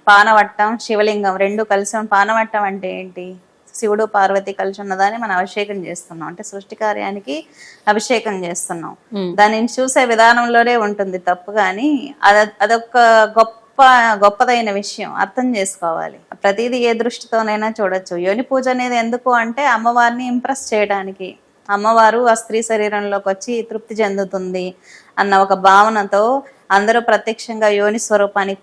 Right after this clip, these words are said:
Speaker 1: పూజ చేయలేరు కాబట్టి శ్రీచక్రాన్ని ఆల్టర్నేట్ గా తీసుకొచ్చారు.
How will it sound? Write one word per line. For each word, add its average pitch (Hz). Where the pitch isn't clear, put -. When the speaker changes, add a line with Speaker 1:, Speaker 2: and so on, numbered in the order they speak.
Speaker 1:
పూజ 202
చేయలేరు 196
కాబట్టి 175
శ్రీచక్రాన్ని 247
ఆల్టర్నేట్ 226
గా 226
తీసుకొచ్చారు. 208